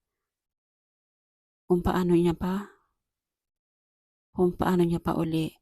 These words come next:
mapata-, ma-, mapagtagumpayan itong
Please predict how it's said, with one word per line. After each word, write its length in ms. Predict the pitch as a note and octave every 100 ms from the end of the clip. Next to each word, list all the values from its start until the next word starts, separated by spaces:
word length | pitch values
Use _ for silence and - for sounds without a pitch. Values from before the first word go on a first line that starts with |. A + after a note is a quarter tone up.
| -
mapata-, 480 | E3 - E3+ - _ -
ma-, 480 | E3 D#3+ D#3 E3 D#3 - _ _ _ _
mapagtagumpayan 1040 | - E3 - D3+ - D#3+ F3+ F#3 F#3+ F#3 E3
itong 480 | D#3+ D#3+ D#3 E3